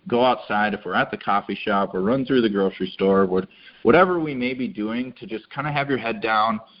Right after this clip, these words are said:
you know, eyes in the phone, uh, not paying attention to what's going on around you. I really believe in, in today's day and age, you know, take aside social media, which is unlimited, but going out and smiling at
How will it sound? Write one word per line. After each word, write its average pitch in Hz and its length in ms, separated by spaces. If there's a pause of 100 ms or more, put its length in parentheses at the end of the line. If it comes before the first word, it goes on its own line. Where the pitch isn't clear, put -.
(120)
you 101 80
know, 104 260
eyes 135 260
in 143 140
the 120 180
phone, 110 480 (280)
uh, 110 260
not 123 360 (260)
paying 131 220
attention 123 420
to 110 80
what's 107 200
going 107 200
on 101 380
around 98 320
you. 95 140
I 98 40
really 120 280
believe 110 400
in, 101 320
in 104 180
today's 104 540 (240)
day 107 160
and 98 120
age, 104 360 (340)
you 104 100
know, 104 120
take 156 260
aside 117 540
social 107 280
media, 98 380
which 95 180
is 95 220
unlimited, 107 640 (460)
but 110 320
going 143 340
out 117 460
and 190 260 (180)
smiling 123 500
at 127 160